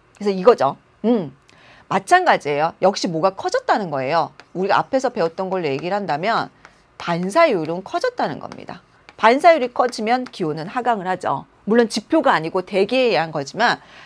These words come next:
대기 효과 중에서 화산재 효과가 굉장히 큽니다.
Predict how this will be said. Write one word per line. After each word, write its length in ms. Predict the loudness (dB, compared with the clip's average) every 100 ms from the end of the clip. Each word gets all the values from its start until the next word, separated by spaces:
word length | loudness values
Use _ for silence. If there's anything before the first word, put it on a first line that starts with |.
| -16
대기 360 | -2 2 2 2
효과 260 | 0 2 0
중에서 340 | 0 -2 -2
화산재 380 | -4 -4 -4 -4
효과가 280 | -4 -4 -6
굉장히 380 | -8 -6 -6
큽니다. 500 | -8 -10 -10 -10 -12